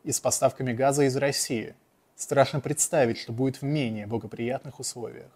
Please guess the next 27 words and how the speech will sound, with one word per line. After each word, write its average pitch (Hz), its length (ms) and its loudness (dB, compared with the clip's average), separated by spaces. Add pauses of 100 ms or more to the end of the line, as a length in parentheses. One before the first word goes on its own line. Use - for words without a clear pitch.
(220)
По 131 160 10
итогу 214 280 12
переводить 151 640 6
транспорт 165 400 4
на 151 100 2
более 160 300 8
экологичный 156 500 4
метан 156 320 6
возможности 156 640 4
нет, 170 360 4 (120)
газа 135 400 2
и 147 60 6
так 151 240 4
не 113 80 -2
хватает. 110 500 -10 (220)
А 131 100 -8
перевозить 143 480 4
автомобили 139 560 4
на 131 260 0
электричество, 156 880 2 (100)
словно 156 420 2
переводить 123 460 2
их 127 120 -6
на 123 60 -10
мазут 113 380 -2
или 110 100 -6
уголь. 107 320 -8